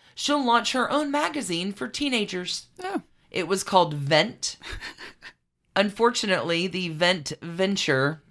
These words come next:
Speaker 1: ended after only three issues.
Speaker 2: You know, a vent is also where hot air comes <laughs> out.
Speaker 1: In two thousand and one,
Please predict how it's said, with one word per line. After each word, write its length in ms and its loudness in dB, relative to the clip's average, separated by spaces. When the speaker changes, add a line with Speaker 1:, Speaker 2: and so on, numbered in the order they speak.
Speaker 1:
ended 400 2
after 460 0
only 560 -2
three 500 -4
issues. 800 -8
Speaker 2:
You 120 2
know, 160 6
a 80 4
vent 260 -2
is 160 -2
also 440 2
where 220 -2
hot 240 0
air 200 -2
comes 360 4
<laughs> 180 4
out. 420 4
Speaker 1:
In 160 2
two 220 0
thousand 500 2
and 260 0
one, 460 4